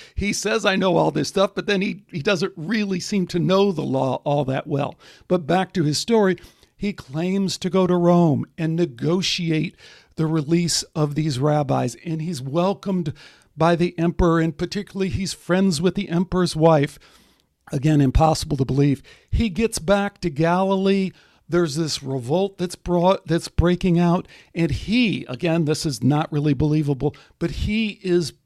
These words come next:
put in charge of the Ro-, of the Jewish troops in Galilee. And now here's the important part of the story that most people do know, is that he fights tooth and nail, and finally he's cornered by the Romans,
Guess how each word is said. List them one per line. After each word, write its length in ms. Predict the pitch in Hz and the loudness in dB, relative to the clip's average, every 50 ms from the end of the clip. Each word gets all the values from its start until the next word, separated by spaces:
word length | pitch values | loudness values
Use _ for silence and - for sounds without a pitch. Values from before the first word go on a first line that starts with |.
| _ | _
put 260 | - - - 208 190 - | -8 -2 2 2 0 0
in 200 | - 190 175 175 | 0 -2 -2 0
charge 640 | 170 - - 196 185 175 165 151 143 135 123 - - - _ - | -2 -4 -2 0 2 2 2 2 0 -2 -4 -6 -10 -14 _ -6
of 340 | 151 151 156 143 131 123 | -2 -2 -2 -4 -6 -6
the 260 | 131 160 147 143 147 143 - - _ _ _ _ _ _ | -4 -2 -2 -2 -4 -6 -10 -20 _ _ _ _ _ _
Ro-, 480 | 156 135 139 156 175 185 190 185 190 - | -8 -4 0 4 4 4 4 4 2 2
of 240 | - 165 147 131 139 | 0 0 0 0 -2
the 180 | 139 147 143 147 | 0 0 0 0
Jewish 520 | 139 110 107 151 196 196 196 185 - - | -2 -2 0 2 2 2 2 0 -2 -4
troops 460 | - - - 208 190 151 - - - - - | -8 -6 -2 0 0 0 0 -4 -12 -12 -6
in 200 | - 151 147 147 131 | -2 0 0 0 0
Galilee. 680 | 139 151 151 147 151 143 135 123 113 120 - - 139 - _ _ _ _ _ _ _ _ - | 0 0 0 0 0 -2 -2 -4 -6 -8 -10 -14 -16 -18 _ _ _ _ _ _ _ _ -4
And 180 | 160 160 175 165 | -2 0 2 2
now 160 | 165 160 143 | 2 2 0
here's 280 | - - 226 226 151 | 0 0 -2 -2 0
the 80 | 180 214 | 0 0
important 360 | 196 185 - - 208 165 - | 0 0 0 0 0 0 0
part 160 | - 196 185 | 0 0 2
of 40 | 160 | 2
the 80 | 165 - | 0 -2
story 260 | - - 214 202 175 | 0 0 2 2 2
that 160 | 139 160 - - | 0 -2 -2 0
most 300 | 156 202 240 226 - - | 0 0 0 -2 -4 -4
people 240 | 190 170 131 165 | -4 -2 -2 -2
do 300 | 131 117 156 208 214 208 | -2 0 2 2 4 4
know, 340 | 170 135 120 120 - 101 - _ _ _ - _ - | 4 2 2 0 -4 -8 -12 _ _ _ -20 _ -4
is 260 | - 170 170 156 156 | -2 -2 -2 -2 -2
that 180 | 143 175 175 175 - _ _ _ | -2 -2 -2 -4 -8 _ _ _
he 200 | - - 269 220 | -8 -8 -8 -8
fights 560 | - _ _ - 254 277 277 247 - - - - | -10 _ _ -6 -6 -6 -6 -6 -10 -14 -14 -12
tooth 280 | - 269 285 247 - - | -10 -8 -8 -8 -6 -6
and 200 | 220 220 220 214 | -6 -4 -4 -4
nail, 340 | 247 262 254 240 233 220 220 | -2 -2 0 0 -2 -2 -2
and 140 | 226 - _ | -4 -6 _
finally 400 | - 233 254 254 240 240 233 208 | -8 -6 -4 -4 -4 -4 -4 -4
he's 200 | 151 240 - - | -6 -8 -8 -8
cornered 420 | - - 226 262 254 254 233 196 | -10 -6 -4 -2 0 0 -2 -2
by 120 | 220 226 | -2 -2
the 100 | 226 226 | -2 -2
Romans, 460 | 208 196 226 240 233 226 226 220 220 | -2 -2 0 0 2 2 2 0 -2